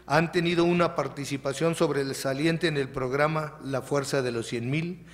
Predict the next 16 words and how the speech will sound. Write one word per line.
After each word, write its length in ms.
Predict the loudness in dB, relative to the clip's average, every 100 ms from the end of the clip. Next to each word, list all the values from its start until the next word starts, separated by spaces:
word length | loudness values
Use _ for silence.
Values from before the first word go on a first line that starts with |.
| -20 -20 -20 -14 2
gracias 400 | 4 4 2 0
al 140 | -2
compromiso 640 | -2 2 2 4 2 2
de 80 | 2
nuestras 400 | 0 -2 -4 -4
instituciones 760 | -6 -6 -8 -4 0 0 0
de 60 | -2
educación 480 | -2 -2 -2 -2 0
superior, 760 | 0 0 2 2 2 -2 -12 -20 -20 -20 -20 _ _
principalmente 920 | -6 -4 -2 2 2 4 2 0 -2
como 180 | -2 -2
la 140 | 0
Universidad 580 | 0 0 -2 0 0 2
Tecnológica 600 | 0 -2 0 0 0 -2
El 80 | -4
Retoño, 560 | -4 -4 -2 0 -2